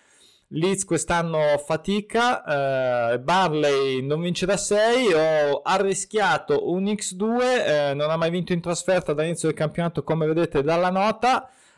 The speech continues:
ha già un, eh, soddisfatto un pronostico naturale sulla vittoria dopo nove in casa contro il Brentford, e il Leeds ha fatto un pronostico passivo, ovvero è stato, eh, è stata l'avversaria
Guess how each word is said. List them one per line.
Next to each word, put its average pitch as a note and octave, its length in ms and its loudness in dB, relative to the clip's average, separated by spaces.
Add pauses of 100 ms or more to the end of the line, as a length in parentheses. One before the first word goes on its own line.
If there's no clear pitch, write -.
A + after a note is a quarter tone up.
(120)
ha C#3 100 2
già F#3+ 460 2
un, F3+ 380 0
eh, C3+ 720 2
soddisfatto D#3 580 -2
un D#3 80 -2
pronostico D#3+ 500 -2
naturale D#3+ 300 0
sulla D3+ 180 0
vittoria D3 640 2
dopo D#3 460 -2
nove E3+ 340 2
in D3 80 -4
casa D#3 280 -2
contro D#3+ 260 -2
il F3+ 60 0
Brentford, G#3+ 880 -2
e C3 880 0
il E3 160 -2
Leeds G3 280 -2
ha D3 80 0
fatto C#3+ 460 0
un D3 100 -6
pronostico D#3 880 -2 (420)
passivo, A3 840 0
ovvero F3 600 0
è C#3+ 100 -4
stato, D3+ 760 -2
eh, B2 480 -2
è - 40 -6
stata E3+ 260 -6
l'avversaria E3+ 1120 -2